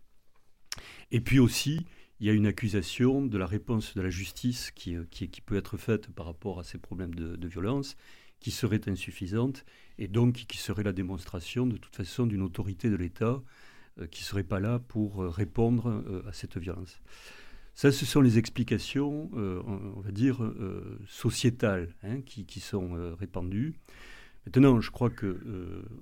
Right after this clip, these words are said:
il faut se dire quand même que à l'arrière-plan de tout ça et sur le fond,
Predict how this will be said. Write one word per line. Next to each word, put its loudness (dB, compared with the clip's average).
il -14
faut 4
se 0
dire 4
quand -4
même 0
que -4
à -2
l'arrière-plan 4
de 0
tout -14
ça 0
et 0
sur -2
le 2
fond, -4